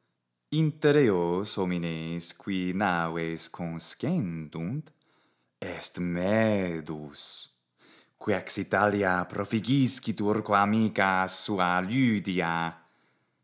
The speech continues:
Medus, qui Graecus est, in patriam suam redire vult. Graecia non modo ipsius patria est, sed etiam Lydiae.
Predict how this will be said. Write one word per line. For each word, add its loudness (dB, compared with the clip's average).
Medus, -6
qui -4
Graecus -4
est, -14
in 0
patriam 0
suam 0
redire -2
vult. -10
Graecia 2
non 2
modo 2
ipsius 0
patria -4
est, -14
sed -2
etiam 2
Lydiae. -4